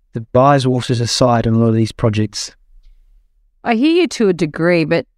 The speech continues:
Speaker 2: the other thing, the flip side of that is that when it's a hot market, so at the moment we're not in a hot market, but when it's a hot market, when fomo is running rampant,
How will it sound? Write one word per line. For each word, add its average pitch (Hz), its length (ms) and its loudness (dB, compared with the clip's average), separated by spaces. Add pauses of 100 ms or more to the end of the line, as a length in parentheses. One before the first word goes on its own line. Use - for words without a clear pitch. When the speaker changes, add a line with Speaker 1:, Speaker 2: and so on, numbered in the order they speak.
Speaker 2:
the 196 120 0
other 208 180 2
thing, 165 480 -4
the 156 60 -12
flip - 240 -8
side 170 280 0
of 131 80 -8
that 143 180 -2
is 151 180 -6
that - 300 -4
when 220 220 2
it's - 180 -2
a - 20 -8
hot - 280 -2
market, 147 600 -2
so 156 380 -4
at 151 80 -8
the 170 60 -10
moment 208 400 0
we're 165 100 -2
not 156 220 -4
in 147 40 -2
a 139 40 -2
hot 151 180 -2
market, 151 460 -2
but 151 100 -6
when 196 140 0
it's 196 160 -4
a - 20 -10
hot - 240 -2
market, 156 560 -2 (460)
when 165 400 0
fomo 185 680 0
is 151 160 -8 (140)
running 165 460 0
rampant, 160 640 0